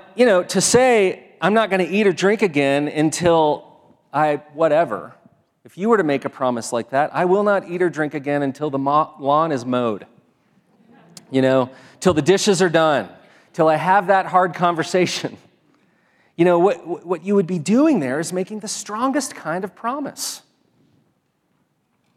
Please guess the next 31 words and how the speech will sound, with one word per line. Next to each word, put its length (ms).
You, 140
you 260
know, 80
it's, 160
it's, 720
it's 220
the 60
kind 220
of 60
promise 400
where 80
you're 140
saying, 380
in, 80
in 200
essence, 480
you 80
know, 140
"Come 240
hell 260
or 140
high 160
water, 500
I'm 240
going 240
to 60
do 220
this 280
no 260
matter 320
what." 580